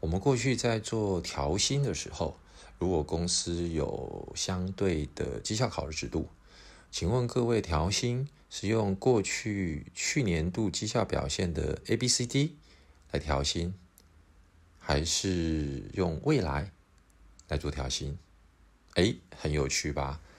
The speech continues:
各位一定会觉得未来，未来怎么用拿来做调薪？没关系，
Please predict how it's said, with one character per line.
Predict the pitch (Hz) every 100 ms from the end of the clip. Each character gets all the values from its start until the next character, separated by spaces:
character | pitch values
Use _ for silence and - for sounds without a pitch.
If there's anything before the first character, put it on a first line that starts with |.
| - - -
各 | 123
位 | 117
一 |
定 | 123 110
会 | 95
觉 | - 78
得 | 73
未 | - 160 139
来， | 78 67 69 90 - - - -
未 | 165 151
来 | 87 78
怎 | 73
么 | 69
用 | 71 95
拿 | - 73
来 | 69
做 | 73 82
调 | - 67 67
薪？ | - 71 87 - - - - -
没 | 92
关 | 113
系， | 117 123 135